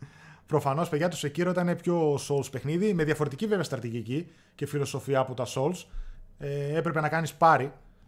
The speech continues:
περισσότερο, αλλά ναι, σου βγάζει την Παναγία, σίγουρα. <clears throat> Για να δούμε παρακάτω.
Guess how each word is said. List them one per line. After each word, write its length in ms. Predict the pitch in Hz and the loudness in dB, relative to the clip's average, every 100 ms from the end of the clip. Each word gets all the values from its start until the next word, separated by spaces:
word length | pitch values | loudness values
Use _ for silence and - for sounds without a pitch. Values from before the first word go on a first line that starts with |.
| _ _ - - - - | _ _ -16 -16 -20 -10
περισσότερο, 720 | 123 120 123 117 - 185 214 - | -8 -6 -6 -6 -4 -6 -8 -8
αλλά 240 | 147 160 | -2 0
ναι, 100 | 156 | 0
σου 140 | 143 160 | -4 -2
βγάζει 200 | 147 117 | -2 -4
την 100 | 117 | -6
Παναγία, 340 | 110 110 131 | -8 -8 -8
σίγουρα. 500 | - 117 120 160 202 - - - | -8 -10 -8 -10 -12 -18 -16 -8
<clears throat> 1700 | - - 127 98 101 101 - _ - _ _ _ _ _ _ _ | -6 -4 -6 -8 -18 -20 -20 _ -20 _ _ _ _ _ _ _
Για 140 | 127 135 | -10 -8
να 80 | 131 | -6
δούμε 140 | 139 | -6
παρακάτω. 680 | 131 123 120 185 190 196 | -6 -6 -4 -4 -4 -2